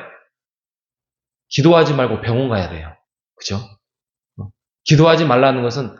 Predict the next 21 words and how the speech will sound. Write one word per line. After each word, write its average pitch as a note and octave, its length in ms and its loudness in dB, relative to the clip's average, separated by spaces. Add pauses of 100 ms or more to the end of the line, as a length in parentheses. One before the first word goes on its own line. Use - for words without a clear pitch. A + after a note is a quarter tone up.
(360)
그 B2 560 -2
막 A#2+ 140 -6
신비롭게 F#3 760 4
"하나님 D3+ 520 0
이 D3+ 120 -2
병을 E3 320 2
고쳐주십시오. D#3 760 0 (360)
저는 E3 220 4
병원 D#3+ 260 4
가지 D#3+ 200 4
않습니다." D3+ 500 0
이런 C#3 240 4
말, C3 340 -2
이렇게 D3+ 300 0
하라는 D3 440 0
것이 G#2+ 180 -6
아니고, G2 800 -6 (320)
어, F#2 180 -12 (240)
우리가 A#2+ 220 0
하나님께, F#3+ 600 2 (340)
"하나님, G3+ 420 4